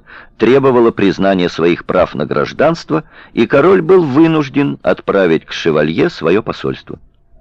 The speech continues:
Маркиз Прюнево, глава этой миссии, доказывал де Еону: «Все уже довольны собой. Осталось только решить с вами. Король прощает вам все ваши удивительные метаморфозы.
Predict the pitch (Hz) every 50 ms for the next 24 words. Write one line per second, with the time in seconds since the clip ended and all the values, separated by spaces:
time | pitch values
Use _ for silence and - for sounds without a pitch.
0 | _ _ _ _ _ _ _ _ _ _ _ _ _ _ _ _ - - - -
1 | - - 107 127 135 131 - 202 214 - - - - _ - 113 113 107 101 90
2 | 78 67 80 85 85 95 113 - - - - 90 92 90 92 92 87 80 - -
3 | - 80 78 - 78 69 73 85 98 - - 151 160 170 170 _ _ - - -
4 | - - 110 98 - 110 110 120 113 110 113 107 87 - 92 82 73 71 64 58
5 | 57 50 - - _ _ _ _ - - - _ _ _ _ _ _ _ _ _
6 | _ _ _ _ _ _ _ - _ _ _ _ _ _ - _ - - - -
7 | - - 120 135 143 131 - - 120 110 123 107 110 117 110 107 107 - - 85
8 | 71 65 52 - _ _ _ _ _ _ _ _ _ _ _ - - - - -
9 | 110 - - - 135 143 131 127 - - - 139 143 143 - - 131 123 - -
10 | 110 - - - - 67 64 58 - - - _ _ - - _ _ _ _ -
11 | - _ _ _ - - - - 123 131 160 175 175 147 - - 147 170 160 -
12 | - - - 135 131 123 147 151 151 - 143 143 151 151 - - - 139 147 143
13 | 139 139 - 135 135 135 117 123 117 135 131 - 120 123 120 117 113 113 107 -
14 | 101 101 101 104 - - 78 76 - - 62